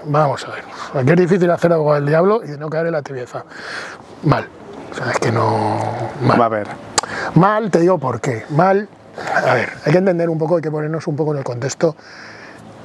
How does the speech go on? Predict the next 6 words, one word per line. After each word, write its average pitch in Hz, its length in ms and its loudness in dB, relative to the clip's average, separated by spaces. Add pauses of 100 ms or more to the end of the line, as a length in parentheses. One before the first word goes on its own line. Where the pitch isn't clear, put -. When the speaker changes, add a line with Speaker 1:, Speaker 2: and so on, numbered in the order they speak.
(380)
Speaker 1:
Kim 214 340 6
es 226 120 0
Kim, 135 320 2
tío, 135 240 0
no 156 280 2
es 165 960 0